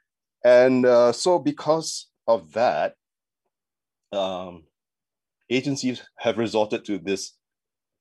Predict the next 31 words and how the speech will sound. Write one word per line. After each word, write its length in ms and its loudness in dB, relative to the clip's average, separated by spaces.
to 60 -10
this 160 -4
idea 440 2
of, 300 -2
of 220 -4
coming 320 -8
up 180 -4
with 120 -12
their 200 -4
own 280 -4
briefs 460 -18
to 100 -4
have 180 -4
their 140 -6
own 160 -2
creative 340 -4
freedom 340 -10
to 120 -10
express 440 -10
themselves, 580 -8
uh, 420 0
in, 400 -6
in 400 -10
different 320 -8
ways. 320 -6
And 400 0
that 300 -2
way 400 -4
does 300 -8
not 160 -10
necessarily, 720 -8